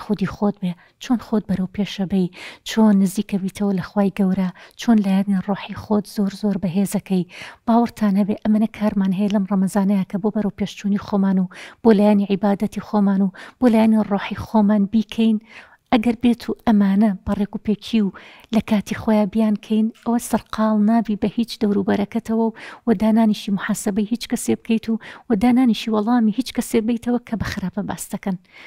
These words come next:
جا لەبەرەوە مانگی پیرۆزە ڕەمەزان فرسەتێکی زۆر زۆر باشە بۆی دڵ و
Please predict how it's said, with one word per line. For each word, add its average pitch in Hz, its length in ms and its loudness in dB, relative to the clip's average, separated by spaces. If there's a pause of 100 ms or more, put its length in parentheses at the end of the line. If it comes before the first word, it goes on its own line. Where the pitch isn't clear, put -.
(220)
جا 220 180 0
لەبەرەوە 214 460 0 (280)
مانگی 196 340 0
پیرۆزە 196 440 -4
ڕەمەزان 196 400 0 (360)
فرسەتێکی - 680 -8 (180)
زۆر 214 220 2 (120)
زۆر 180 220 -2
باشە 180 300 -6 (340)
بۆی 208 280 4
دڵ 233 120 0 (100)
و 247 60 0